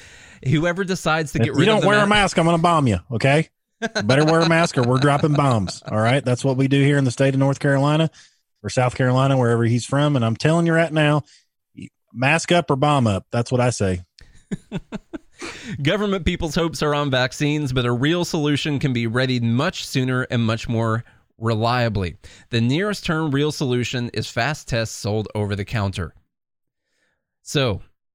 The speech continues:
Speaker 1: uh,
Speaker 2: Or through
Speaker 1: we
Speaker 2: Amazon.
Speaker 1: Yeah, or through Amazon, which is the, I guess, is the, is a counter also. So that, this is a very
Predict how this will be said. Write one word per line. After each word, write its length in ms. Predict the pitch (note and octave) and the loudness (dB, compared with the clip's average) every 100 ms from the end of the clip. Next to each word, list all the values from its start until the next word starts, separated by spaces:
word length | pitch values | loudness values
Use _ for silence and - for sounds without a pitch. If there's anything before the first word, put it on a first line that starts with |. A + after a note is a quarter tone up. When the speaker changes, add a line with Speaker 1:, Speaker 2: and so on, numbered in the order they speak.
| _ - | _ -4
Speaker 1:
uh, 120 | C#3+ | -2
Speaker 2:
Or 100 | G2+ | 0
through 140 | - | 2
Speaker 1:
we 60 | G#2 | 0
Speaker 2:
Amazon. 380 | G2 F2 D#2 D#2+ _ _ - | 0 -2 -6 -12 _ _ -4
Speaker 1:
Yeah, 200 | B2+ F#2 - _ | -4 -4 -12 _
or 160 | B2+ | -4
through 240 | C3 C3+ C3+ | -2 0 0
Amazon, 480 | A#2+ G2+ F#2 E2+ - _ - | 0 0 -4 -8 -18 _ -14
which 160 | A2+ | -6
is 120 | A2 | -6
the, 240 | A2+ G#2+ G2+ | -2 -2 -2
I 100 | A2 | -4
guess, 400 | G#2+ G#2+ - - _ | -2 -4 -6 -16 _
is 160 | A2 G#2 | -6 -2
the, 200 | G#2+ F#2+ | -4 -2
is 140 | G#2 | -6
a 60 | G#2+ | -6
counter 420 | A2+ G#2+ A2+ G#2 | -4 -4 -4 -4
also. 280 | G2 F#2+ - | -4 -6 -12
So 300 | - C3+ A#2+ - _ _ _ _ | -4 -2 -2 -10 _ _ _ _
that, 240 | D3+ D#3+ _ _ _ | -6 -6 _ _ _
this 280 | C3 F#3 G3 | -4 -4 0
is 100 | F3 | -2
a 60 | |
very 460 | D3 D3 D3 C3+ G#2+ | 0 0 2 -2 -4